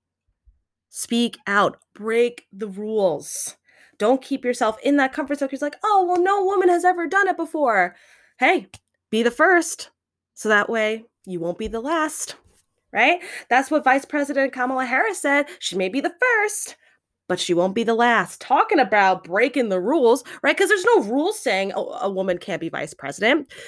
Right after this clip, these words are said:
but there's just been these gender norms where women shouldn't be in the political sphere, right? And she broke the rules.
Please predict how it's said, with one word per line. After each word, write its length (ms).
but 160
there's 180
just 180
been 120
these 200
gender 360
norms 500
where 160
women 260
shouldn't 320
be 140
in 80
the 80
political 440
sphere, 440
right? 260
And 360
she 140
broke 260
the 60
rules. 540